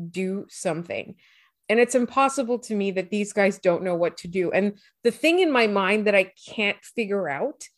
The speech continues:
is how they got to the Stanley Cup final. Like, I truly in my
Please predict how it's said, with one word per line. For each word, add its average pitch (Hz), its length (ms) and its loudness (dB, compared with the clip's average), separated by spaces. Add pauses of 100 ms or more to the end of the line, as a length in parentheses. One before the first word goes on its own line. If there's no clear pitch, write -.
(400)
is 208 180 4
how 214 800 4
they 214 220 4
got 180 540 2
to 202 140 -8
the 190 80 -8
Stanley 180 460 0
Cup 190 320 -4
final. 180 460 0
Like, 220 200 6
I 233 120 8
truly 311 760 2
in 226 160 6
my 208 240 -2